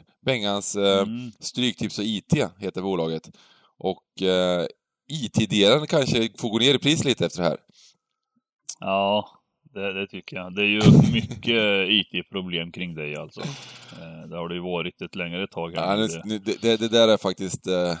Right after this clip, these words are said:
Speaker 1: det där är faktiskt falska anklagelser. Men vi, vi går vidare från det. Och sen
Speaker 2: Mm.
Speaker 1: snackar vi om den här veckans kupong, helt enkelt. Vilken magisk kupong med arton miljoner jackpot. Det är ju, kan,
Speaker 2: Ja.
Speaker 1: är det garanterat årets finaste, årets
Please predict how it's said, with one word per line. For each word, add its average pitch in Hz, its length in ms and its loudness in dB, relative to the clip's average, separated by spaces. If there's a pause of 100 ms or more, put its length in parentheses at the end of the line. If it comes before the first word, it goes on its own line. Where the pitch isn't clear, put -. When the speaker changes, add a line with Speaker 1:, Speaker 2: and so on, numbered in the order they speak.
(140)
Speaker 1:
det - 120 -12
där 92 140 2
är 90 40 0
faktiskt 80 300 -10
falska 85 340 0
anklagelser. 78 600 -2
Men 95 140 -4
vi, 120 200 -2
vi 127 80 -6
går 135 140 -6
vidare 139 460 2
från 160 180 -4
det. 90 300 2 (300)
Och 101 140 -10
sen 120 220 2
Speaker 2:
Mm. 113 600 -10
Speaker 1:
snackar - 600 -2
vi 110 60 2
om 175 140 0
den 147 120 -4
här 92 120 4
veckans 82 500 -4
kupong, 143 680 -8
helt 80 240 -6
enkelt. 80 280 -8
Vilken 107 320 -8
magisk 98 760 -2
kupong 151 460 -4
med 104 160 0
arton 127 640 4
miljoner 120 560 -2
jackpot. 120 640 -2
Det 98 60 -2
är 107 100 4
ju, 143 80 -4 (480)
kan, 170 200 6 (100)
Speaker 2:
Ja. 98 160 -4
Speaker 1:
är 131 80 6
det 139 80 2 (400)
garanterat 180 440 6
årets 135 480 4
finaste, 104 480 -2 (140)
årets 113 460 0